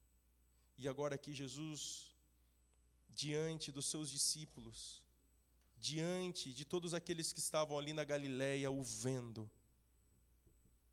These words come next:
ele dá o testemunho modelo para o cumprimento da missão, a partir da sua ressurreição. Fazer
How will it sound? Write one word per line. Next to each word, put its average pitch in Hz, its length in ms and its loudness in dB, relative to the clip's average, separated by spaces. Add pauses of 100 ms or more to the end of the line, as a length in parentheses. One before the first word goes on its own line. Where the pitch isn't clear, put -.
(840)
ele 131 180 4
dá 139 120 8
o 143 80 6
testemunho 143 580 0
modelo 127 560 -4
para 123 220 -8
o 120 40 -8
cumprimento 123 600 -12
da 120 100 -10
missão, 113 520 -8 (680)
a 117 60 -12
partir 123 420 -8
da 120 100 -10
sua 120 300 -6
ressurreição. 110 680 -10 (1500)
Fazer 127 640 -6